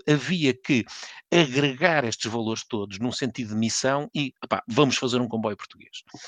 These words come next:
Nós, inclusivamente, fizemos o desafio à Carris de voltar às origens, voltar ao carril, hum, porque, de facto, a mobilidade dentro das cidades,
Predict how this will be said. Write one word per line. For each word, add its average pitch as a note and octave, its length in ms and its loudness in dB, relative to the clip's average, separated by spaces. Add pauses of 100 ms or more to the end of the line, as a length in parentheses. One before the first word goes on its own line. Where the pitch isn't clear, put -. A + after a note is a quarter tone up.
(300)
Nós, C#3+ 280 2
inclusivamente, A#2 880 -4
fizemos B2 520 -4
o B2 60 -4
desafio A2+ 640 -4
à F#2 100 -6
Carris G2+ 420 -8
de G2+ 120 -8
voltar A2+ 340 -2
às G#2 180 0
origens, F#2+ 540 -8
voltar G2+ 400 -8
ao G#2 80 -6
carril, G2+ 480 -6 (1080)
hum, G#2 600 -4
porque, D3+ 260 -4
de B2 80 -14
facto, - 380 0
a C#3 40 -2
mobilidade B2 640 -2
dentro A#2 220 -4
das - 160 -6
cidades, A#2 500 -8